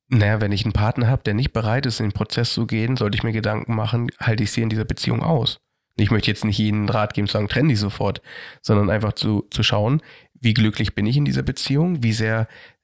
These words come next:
bin ich mit meinen Bedürfnissen anerkannt, darf ich so sein, wie ich bin,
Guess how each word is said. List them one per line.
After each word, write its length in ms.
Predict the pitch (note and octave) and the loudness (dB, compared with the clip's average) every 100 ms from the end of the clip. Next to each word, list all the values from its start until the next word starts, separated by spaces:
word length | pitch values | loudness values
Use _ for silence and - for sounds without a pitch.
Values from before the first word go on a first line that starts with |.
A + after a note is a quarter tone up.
| _ | _
bin 280 | - A2 - | -2 0 2
ich 180 | A#2 - | 2 0
mit 140 | A#2+ | -2
meinen 220 | A2 G#2 | 0 0
Bedürfnissen 520 | G#2 G2+ G#2 A2+ G#2 A#2 | 0 0 0 0 -2 -2
anerkannt, 600 | G#2 B2 - D3+ F#3+ - - | 0 -2 0 2 2 -2 -4
darf 260 | A2 A2+ | -2 0
ich 180 | C3 A#2+ | 0 0
so 180 | - A2 | 0 0
sein, 340 | A2 A2 G#2+ | 0 0 0
wie 100 | G#2+ | 0
ich 140 | G#2 - | -2 -2
bin, 260 | C3 G3+ | 0 0